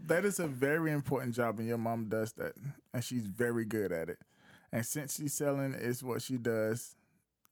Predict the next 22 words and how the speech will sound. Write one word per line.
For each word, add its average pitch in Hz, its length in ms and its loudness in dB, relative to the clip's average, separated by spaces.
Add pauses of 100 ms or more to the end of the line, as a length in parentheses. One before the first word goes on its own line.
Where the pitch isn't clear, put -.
on 120 180 0
the 110 100 0
side, 110 320 2
so, - 240 -4
so 113 240 0
her 113 240 2
second 120 480 -6
thing 107 200 0
that 101 120 0
she 101 120 -12
does. 87 460 -6 (260)
But 107 300 0
do 127 180 2
also 127 360 0
know 123 240 0
that 101 200 -2
your 113 80 0
mama 110 320 0
is 104 340 -6
an 101 200 -6
accountant 87 580 -8
too." - 140 -16